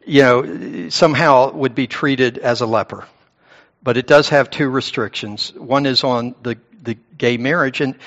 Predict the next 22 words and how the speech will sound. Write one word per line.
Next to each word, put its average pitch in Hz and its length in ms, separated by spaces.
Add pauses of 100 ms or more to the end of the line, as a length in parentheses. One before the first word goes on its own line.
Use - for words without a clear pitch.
(160)
and - 120
part 208 160
of 180 80
that's 147 180
just - 240
a 135 60
theological 131 720
understanding 120 580
of 107 160
what 117 240
marriage 117 380
is 110 240
in 127 100
the 113 80
Bible 110 360
between 113 360
the 113 60
man 110 300
and 110 80
the 110 60
woman, 110 360
and, 107 180